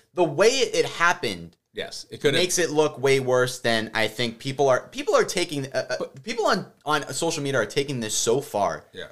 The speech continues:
Speaker 1: It's not, it's not that crazy. She didn't, like,
Speaker 2: She didn't kill anybody.
Speaker 1: Right.
Speaker 2: You know, and, and you
Speaker 1: Not,
Speaker 2: know what?
Speaker 1: not
Speaker 2: She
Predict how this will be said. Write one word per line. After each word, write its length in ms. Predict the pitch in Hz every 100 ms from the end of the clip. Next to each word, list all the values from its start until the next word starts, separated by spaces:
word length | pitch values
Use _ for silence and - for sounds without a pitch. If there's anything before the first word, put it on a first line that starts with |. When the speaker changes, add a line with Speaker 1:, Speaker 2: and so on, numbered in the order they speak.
| -
Speaker 1:
It's 160 | 226 453
not, 180 | 440 - _
it's 180 | 185 -
not 300 | 392 135 98
that 260 | 147 175 -
crazy. 400 | - 143 139 104
She 160 | -
didn't, 200 | 226 262
like, 260 | 214 190 - - _ _ _ _ _ _ - - _
Speaker 2:
She 140 | -
didn't 140 | 160 -
kill 200 | 151 101
anybody. 380 | 92 85 82 -
Speaker 1:
Right. 200 | - - -
Speaker 2:
You 80 | 165
know, 40 | -
and, 180 | 180 -
and 160 | 185 175
you 40 |
Speaker 1:
Not, 80 | 208
Speaker 2:
know 80 | 196
what? 220 | 233 -
Speaker 1:
not 120 |
Speaker 2:
She 20 | 180